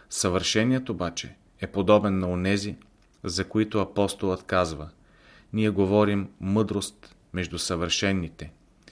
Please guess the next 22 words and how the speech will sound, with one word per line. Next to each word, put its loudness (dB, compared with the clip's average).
не -2
презрялата 2
мъдрост -4
на -6
този 0
свят, -6
а -6
ние 0
говорим 0
в -20
тайно 0
за -8
скритата -4
Божия 0
мъдрост, -8
която -2
Бог -2
преди -2
векове -4
избра -2
за -6
нашето -6